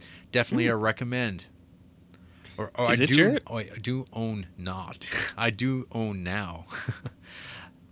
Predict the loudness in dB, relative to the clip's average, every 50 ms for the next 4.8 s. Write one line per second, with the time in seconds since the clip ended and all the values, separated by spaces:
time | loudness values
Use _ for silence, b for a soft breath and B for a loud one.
0 | -20 -20 -20 -20 -20 -20 -20 -20 0 4 6 6 6 8 10 10 10 12 12 12
1 | 12 12 12 12 12 12 12 10 10 10 12 12 12 12 12 12 12 12 12 10
2 | 8 8 10 10 10 10 10 8 8 6 6 4 2 0 2 4 6 6 6 6
3 | 6 4 6 10 12 12 12 12 12 12 12 12 12 12 12 10 8 6 4 4
4 | 4 6 6 6 6 6 6 6 8 10 12 12 12 12 10